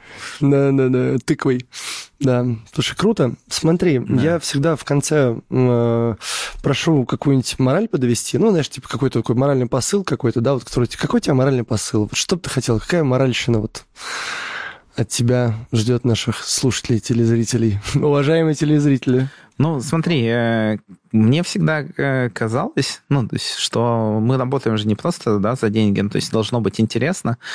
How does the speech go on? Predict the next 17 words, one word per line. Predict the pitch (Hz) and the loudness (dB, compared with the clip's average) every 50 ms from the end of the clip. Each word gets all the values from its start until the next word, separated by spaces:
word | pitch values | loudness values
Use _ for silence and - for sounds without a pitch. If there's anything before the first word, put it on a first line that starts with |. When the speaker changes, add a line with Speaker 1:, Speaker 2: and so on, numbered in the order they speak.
| - - - - - - | -8 -8 -8 -10 -6 -2
Speaker 2:
вот, | - 117 117 113 110 104 - | 0 0 2 0 0 0 0
а | 104 101 | 0 0
интересно | 101 101 - 107 131 160 160 - - 139 127 117 | 0 0 0 0 0 0 -2 -2 -2 -2 0 0
бывает, | 107 107 101 104 120 131 127 - | 0 0 0 0 0 -2 -2 -6
когда | - - 110 104 107 117 120 120 113 107 104 - _ _ _ - - - - | -6 -8 -6 -4 -2 -2 -2 0 -2 -2 -4 -8 _ _ _ -18 -16 -16 -8
тебе | - - 123 | -4 -2 0
любопытно | 117 117 117 131 - 202 226 - 202 143 117 - - _ | 0 0 0 -2 -2 -2 0 0 0 0 0 -2 -6 _
то, | - 131 | -4 -2
Speaker 1:
Когда | 131 127 | 0 0
Speaker 2:
чем | 135 120 | 0 0
Speaker 1:
тебе | 127 147 147 | 0 0 0
Speaker 2:
ты | 139 | 2
занимаешь-, | 123 147 139 135 120 101 101 123 | 2 2 2 2 0 0 0 0
Speaker 1:
интересно. | 120 113 127 - - | -2 -2 -2 -4 -4
Speaker 2:
э, | 123 120 117 117 113 113 | -2 -2 0 0 0 0
занимаешься, | - 123 120 120 117 117 113 110 - - - 104 | 2 2 2 2 2 0 -2 -2 -4 -2 -2 -4
плюс | - - 135 156 175 - - - | -2 0 0 0 0 0 -2 -6